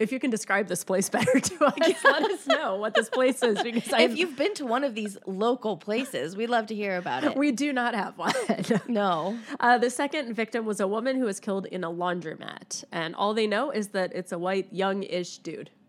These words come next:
Speaker 2: Which, they do have a sketch, but we know how helpful and accurate those
Speaker 1: Yeah.
Speaker 2: sketches are. And we don't get a good look at the sketch ourselves.
Speaker 1: No.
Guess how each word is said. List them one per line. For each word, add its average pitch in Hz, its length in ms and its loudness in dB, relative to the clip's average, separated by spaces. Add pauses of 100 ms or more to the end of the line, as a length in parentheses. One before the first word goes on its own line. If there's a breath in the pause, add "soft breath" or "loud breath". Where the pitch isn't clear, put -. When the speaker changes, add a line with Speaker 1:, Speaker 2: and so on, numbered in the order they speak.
(760 soft breath)
Speaker 2:
Which, 220 180 -2 (140)
they 277 200 2
do 285 180 0
have 427 120 0
a 415 60 -2
sketch, - 600 -2
but 226 160 0
we 240 120 -2
know 226 120 2
how 226 140 -2
helpful 180 400 -2
and 165 100 -2
accurate 147 420 -4
those 165 220 -6
Speaker 1:
Yeah. 208 160 2
Speaker 2:
sketches 180 200 -8
are. 110 220 -4
And 240 120 2
we 285 80 0
don't 370 200 0
get 339 100 -2
a 277 60 0
good 233 180 -4
look 185 220 -4
at 196 100 -8
the 202 80 -6
sketch 190 280 -4
ourselves. 170 520 -4
Speaker 1:
No. 175 400 2